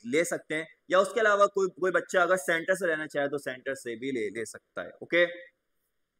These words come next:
इस तरीके के कुछ questions रहेंगे rank pro में,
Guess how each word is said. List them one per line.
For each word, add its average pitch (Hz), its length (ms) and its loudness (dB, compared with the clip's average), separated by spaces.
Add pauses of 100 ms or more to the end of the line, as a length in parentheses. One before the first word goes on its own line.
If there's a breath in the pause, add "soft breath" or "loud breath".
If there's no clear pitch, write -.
(1800)
इस 240 160 -2
तरीके 240 280 4
के 285 60 -2
कुछ 254 200 -4
questions 202 460 4
रहेंगे 190 260 4
rank 175 200 0
pro 165 180 2
में, 170 120 -4